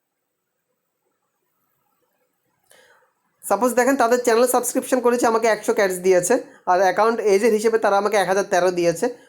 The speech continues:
মোট ব্যালেন্স দেখা যাচ্ছে এক হাজার একশো তেরো। So আপনার ক্ষেত্রে অ্যাকাউন্ট এজের ক্ষেত্রে যেহেতু নতুন অ্যাকাউন্ট পাবেন না, কিন্তু তাদের চ্যানেল সাবস্ক্রিপশন করলে আপনি এখান থেকে একশো ক্যাটস পাবেন।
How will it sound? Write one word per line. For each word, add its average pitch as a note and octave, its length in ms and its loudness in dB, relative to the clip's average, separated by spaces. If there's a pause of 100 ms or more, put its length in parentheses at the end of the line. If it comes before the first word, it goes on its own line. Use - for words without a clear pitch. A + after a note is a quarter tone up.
(120)
মোট G3+ 140 0
ব্যালেন্স G#3 280 0
দেখা G#3+ 200 0
যাচ্ছে A3 200 -4
এক G3 140 0
হাজার G3+ 140 0
একশো F3+ 200 -2
তেরো। E3 320 -2 (380)
So G#3 80 0
আপনার A#3+ 220 0
ক্ষেত্রে B3 240 0
অ্যাকাউন্ট A#3 300 2
এজের A3 260 0
ক্ষেত্রে A#3 220 -2
যেহেতু G#3+ 320 0
নতুন A#3 200 -2
অ্যাকাউন্ট G#3 300 0
পাবেন F#3+ 340 0
না, F3 80 0 (240)
কিন্তু G3+ 220 -2
তাদের G#3 240 0
চ্যানেল A3 280 0
সাবস্ক্রিপশন A#3 440 -4
করলে A#3 220 0
আপনি A3 140 -2
এখান G3+ 140 -4
থেকে G#3 200 0
একশো F#3 160 -8
ক্যাটস E3+ 280 -2
পাবেন। D3 320 -2